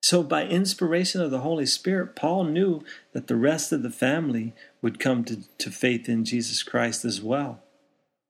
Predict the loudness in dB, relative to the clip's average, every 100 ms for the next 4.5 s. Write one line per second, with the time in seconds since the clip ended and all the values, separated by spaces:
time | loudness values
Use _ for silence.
0 | _ _ -2 0 0 2 2 2 2 4
1 | 4 2 -2 0 0 2 2 0 2 2
2 | 0 -2 0 2 2 0 -2 -2 0 2
3 | 0 -2 -4 0 0 0 -4 -20 -20 -8
4 | 0 0 2 0 -2